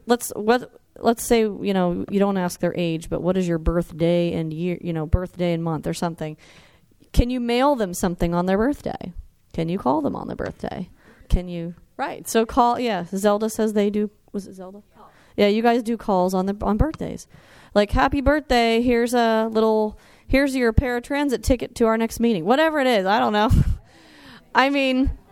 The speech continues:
you know, think about things that doesn't have to be complicated, right? Just what are some things like, "Hey, wow, that's really cool. We could have people register earlier than anybody else who's already a member." Like, that's, you know,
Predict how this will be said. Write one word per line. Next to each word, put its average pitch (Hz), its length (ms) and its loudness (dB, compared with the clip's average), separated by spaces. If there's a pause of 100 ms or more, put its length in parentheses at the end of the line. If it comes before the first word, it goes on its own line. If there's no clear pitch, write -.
(880)
you 320 80 6
know, 320 60 4
think 381 280 0
about 427 380 2
things 247 540 2
that 254 180 2
doesn't 349 300 2
have 311 420 0
to 277 100 0
be 196 720 -4 (680)
complicated, 302 760 -2
right? 214 380 0 (720)
Just 226 180 -4
what 240 260 2
are 311 180 2
some 269 260 0
things 277 340 0
like, 214 200 0 (260)
"Hey, 320 320 2
wow, 277 300 4
that's 277 260 -2
really 196 220 2
cool. 254 260 0
We 302 100 0
could 285 140 0
have 277 160 0
people 262 320 -2
register 254 420 0
earlier 277 380 2
than 262 140 2
anybody 262 400 2
else 330 320 -4
who's 233 160 0
already 233 260 2
a 226 60 0
member." 277 240 -4 (760)
Like, 220 160 -6
that's, - 340 0 (200)
you 262 100 4
know, 190 160 0